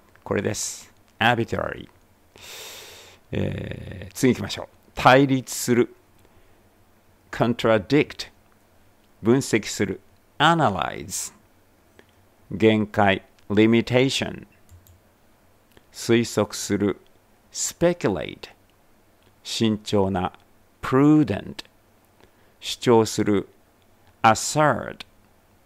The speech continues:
情報源。repository。repository。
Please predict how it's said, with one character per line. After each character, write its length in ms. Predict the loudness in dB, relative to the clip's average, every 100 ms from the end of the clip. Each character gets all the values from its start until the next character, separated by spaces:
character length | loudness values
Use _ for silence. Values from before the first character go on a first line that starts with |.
| _ _ _ -12
情 300 | 4 6 8
報 240 | 6 4 4
源。 260 | 0 -10 _ _ _ _ _ _ _ _ _ -6
repository。 1040 | 0 0 2 2 2 -2 -8 -8 -10 -14 -20 -6
repository。 1300 | -2 -2 -4 -12 -8 0 4 4 2 -4 -6 -10 -14